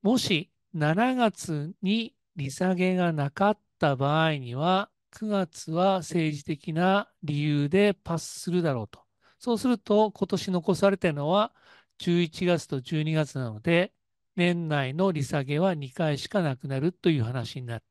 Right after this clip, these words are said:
てくるわけです。ですので、今マーケットが注目しているのは七月に利下げが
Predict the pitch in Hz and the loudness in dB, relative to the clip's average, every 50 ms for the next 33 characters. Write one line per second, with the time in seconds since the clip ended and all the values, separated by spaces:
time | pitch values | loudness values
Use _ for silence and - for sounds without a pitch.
0 | _ - 208 - 427 _ _ - - 165 127 110 110 - 120 123 123 - - - | _ -4 -4 -4 -6 _ _ -8 -6 -4 -4 -6 -6 -12 -16 -20 -18 -20 -20 -20
1 | - _ _ _ _ _ _ - _ _ _ _ _ - - 208 - - 214 196 | -20 _ _ _ _ _ _ -20 _ _ _ _ _ -4 -4 -2 -2 0 0 2
2 | 180 175 196 220 226 220 190 - _ _ - 233 180 175 160 151 156 160 156 - | 2 4 6 6 6 4 2 0 _ _ -4 0 2 2 4 4 4 4 2 2
3 | - 143 - 160 160 156 - - - 160 151 147 143 139 - - - - 165 160 | -2 -4 -2 0 -2 -2 -2 -2 -4 -4 -2 -2 -6 -8 -10 -8 -4 -2 -2 0
4 | 160 156 135 127 123 131 143 160 165 160 147 139 - - - 160 165 180 190 180 | 0 0 -2 -2 -2 -2 -2 0 0 0 0 -2 -2 -6 -6 -4 -4 -4 -4 -4
5 | 135 131 127 - 151 143 135 139 139 135 127 139 165 175 190 302 | -4 -6 -4 -2 -2 -4 -2 -2 -4 -4 -2 0 2 2 0 0